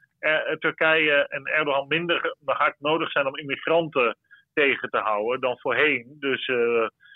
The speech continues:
dat, dat maakt ook wel uit dat dat, eh, wapen dat Erdogan elke keer inzet, dat chantagewapen, dat dat stomp aan het worden is.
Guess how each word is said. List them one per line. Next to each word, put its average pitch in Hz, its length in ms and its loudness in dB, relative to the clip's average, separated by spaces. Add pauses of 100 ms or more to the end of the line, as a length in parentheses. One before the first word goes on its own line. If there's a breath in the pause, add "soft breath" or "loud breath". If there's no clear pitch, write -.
(200 loud breath)
dat, 143 480 -4
dat 151 200 0
maakt 170 260 0
ook 135 180 -2
wel 165 120 2
uit 160 200 0
dat 151 160 -2
dat, 156 200 -2 (220)
eh, 143 400 -2
wapen 151 460 2
dat 175 120 -4
Erdogan 151 360 0 (640)
elke 139 160 0
keer 139 200 -2
inzet, 180 240 -2
dat 160 140 -4
chantagewapen, 165 920 0
dat 147 120 -2
dat 151 260 -2
stomp - 480 -2
aan 127 140 0
het 117 120 -4
worden 117 360 2
is. - 300 -10